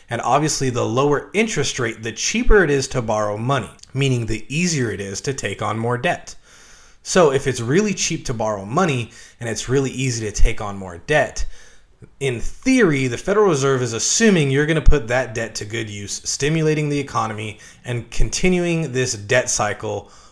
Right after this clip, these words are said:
over and over and over again. And in theory, this works great because it is cheaper to borrow money and businesses will use that money to expand and obviously produce a bigger profit for themselves. But as businesses expand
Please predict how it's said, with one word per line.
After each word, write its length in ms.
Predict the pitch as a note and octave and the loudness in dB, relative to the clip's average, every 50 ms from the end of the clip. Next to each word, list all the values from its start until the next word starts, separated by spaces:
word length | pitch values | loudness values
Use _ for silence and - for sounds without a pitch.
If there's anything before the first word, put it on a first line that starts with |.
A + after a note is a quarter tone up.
| _ - - | _ -8 -2
over 340 | A#2 B2 B2+ B2 C3 C#3 C3+ | 0 2 2 2 2 2 2
and 120 | B2+ A2+ | 2 0
over 280 | G#2+ G#2+ G#2+ G#2 G2+ G2+ | 0 -2 -2 -2 -4 -6
and 80 | G2 | -8
over 300 | G2 G2 F#2 F2+ F2 E2+ | -8 -12 -14 -14 -14 -16
again. 320 | F#2 F#2 A2+ A2+ G2+ - - - - _ _ _ - | -12 -10 -8 -8 -8 -10 -12 -20 -20 _ _ _ -8
And 120 | A2 A2 B2+ | -6 -2 0
in 160 | E3 G3+ F#3+ | 0 2 4
theory, 280 | - F3 E3+ F3 D#3+ | 4 4 4 4 2
this 280 | C3+ A#2+ C3+ C3 - - | 0 0 0 0 2 0
works 200 | D#3 D3+ D3+ - | 0 0 0 -4
great 320 | - B2 G#2+ G2+ G2+ A2 | -4 -4 -4 -4 -4 -6
because 400 | A2 - - - A#2 A2+ G#2+ G#2 | -10 -10 -6 -4 -4 -4 -4 -6
it 260 | - - A2 A2 G#2+ G#2+ | -8 -8 -8 -6 -6 -4
is 380 | G#2+ G2+ G2 F#2+ - - - _ - - | -6 -6 -6 -6 -8 -10 -10 _ -14 -10
cheaper 320 | - - C#3 C#3+ - F3+ | -8 -6 -2 0 2 2
to 60 | D#3+ | 2
borrow 300 | D#3 E3+ F3 F#3 F#3+ F#3+ | 4 4 4 6 6 4
money 400 | E3 C#3 C3+ C3+ C3 C3 B2+ - - - - - - - - _ | 2 2 2 2 0 0 -2 -6 -10 -20 -20 -20 -20 -20 -18 _
and 360 | A2 G#2+ G#2 G2+ G2+ G2 F#2 - - A2 | -6 -6 -6 -4 -6 -8 -10 -12 -8 2
businesses 540 | G2+ C#3 D#3+ E3 F3+ E3 - - D3 C3 A#2+ | 4 4 4 6 4 2 2 2 2 2 2
will 100 | A#2 A#2 | 0 0
use 300 | A#2 A#2+ C#3 D3+ C3+ C#3 | 0 0 0 0 0 2
that 180 | D3 C#3 B2+ B2 | 0 0 2 0
money 300 | B2+ B2+ B2 B2+ B2 A#2+ | 0 0 0 -2 -2 -4
to 200 | - - B2 G#2+ | -4 -4 -4 -4
expand 480 | G2 - - - - C#3+ D3 D3+ C#3+ | -4 -4 -4 -2 0 0 0 0 -2
and 120 | B2 G#2 G#2+ | -4 -4 -4
obviously 480 | A2 A2+ B2+ C3 C#3 C3 - C3 A#2 | 0 0 2 2 2 0 -2 -2 4
produce 340 | A2 - - A2+ A#2+ A2+ - | 6 6 6 8 4 0 -4
a 120 | - G2+ | -6 -8
bigger 280 | F#2 F#2+ A#2 A#2 C#3+ C#3+ | -8 -6 -4 -4 -2 -2
profit 400 | C#3 - C3+ A#2 G#2 - A#2 A2 | 0 0 0 0 0 -2 -6 -8
for 100 | A#2 A#2 | -8 -8
themselves. 920 | A2+ A2+ A2 - - G2 F2 F2 F2+ F#2 G2 - - - - - - - - - | -8 -6 -6 -6 -6 -6 -8 -10 -12 -14 -16 -16 -18 -18 -20 -20 -20 -20 -12 -6
But 140 | - A#2+ A#2+ | -4 -2 -2
as 260 | A2 G#2+ G2+ F#2+ F2+ | 0 -2 -2 -4 -6
businesses 680 | F#2+ G2 G2+ B2+ C3+ C#3 D3+ D#3 C#3 - D3+ C#3 A#2 A2+ | -8 -4 -2 0 0 2 2 0 0 0 0 0 0 -2
expand 640 | A2 - - - - C#3 C#3+ D#3+ E3 E3 D#3+ | -4 -4 -4 0 2 2 2 2 2 0 -2